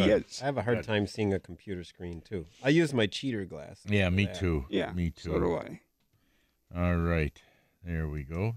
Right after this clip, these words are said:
Speaker 1: Now we're back to normal. Yeah, you can email us live at C E O guys at yahoo dot com,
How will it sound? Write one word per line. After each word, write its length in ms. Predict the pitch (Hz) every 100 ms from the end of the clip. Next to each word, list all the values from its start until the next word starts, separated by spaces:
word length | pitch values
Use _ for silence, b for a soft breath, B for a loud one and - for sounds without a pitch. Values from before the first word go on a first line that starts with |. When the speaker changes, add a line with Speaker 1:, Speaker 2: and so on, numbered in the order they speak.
| 90
Speaker 1:
Now 160 | 98
we're 100 | 92
back 300 | 78 101 101
to 80 | -
normal. 360 | 85 92 110 110
Yeah, 140 | 139
you 180 | 120 147
can 200 | - 131
email 340 | 139 135 120
us 180 | 107 -
live 280 | 104 113 107
at 120 | 87
C 380 | - 127 107 104
E 60 | 104
O 100 | 110
guys 380 | 95 87 85 90
at 140 | 71
yahoo 400 | 92 98 85 92
dot 340 | 71 85 78
com, 420 | - 92 78 71